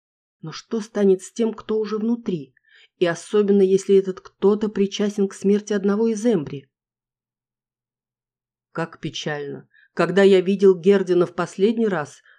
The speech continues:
тот просто лучился здоровьем. Кто бы мог подумать? Странно.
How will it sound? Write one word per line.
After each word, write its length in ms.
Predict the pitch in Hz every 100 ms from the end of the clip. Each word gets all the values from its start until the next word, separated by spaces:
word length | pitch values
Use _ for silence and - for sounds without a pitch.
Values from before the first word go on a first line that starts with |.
| -
тот 220 | 180 -
просто 320 | 202 196 208
лучился 600 | 202 196 - 262 240 185
здоровьем. 720 | 156 170 170 156 139 139 139 _ _ _ _ _ _
Кто 340 | - - 233
бы 160 | 208 180
мог 260 | 180 185 -
подумать? 720 | 165 160 165 151 147 _ _ _
Странно. 800 | _ - - 151 147 143 139 147